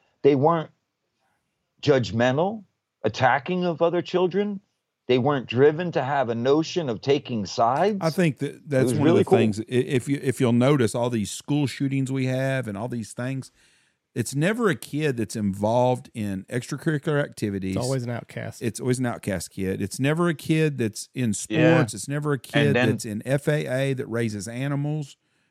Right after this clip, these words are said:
Speaker 2: It's always the kid that's isolated by himself that
Speaker 1: Right.
Speaker 2: spends all his time on the web doing stuff. Um, I got a question back to Ted Bundy.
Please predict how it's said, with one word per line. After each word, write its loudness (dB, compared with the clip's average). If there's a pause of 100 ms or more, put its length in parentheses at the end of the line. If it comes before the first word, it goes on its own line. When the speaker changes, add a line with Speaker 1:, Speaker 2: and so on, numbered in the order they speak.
Speaker 2:
It's -2
always 0
the -2
kid -4
that's -4
isolated -4
by -2
himself -4
that -2
Speaker 1:
Right. 2
Speaker 2:
spends 0
all -4
his -6
time -8
on -8
the -4
web -4
doing -4
stuff. -12 (440)
Um, 0
I -4
got 2
a -4
question 2
back -2
to -8
Ted -6
Bundy. -2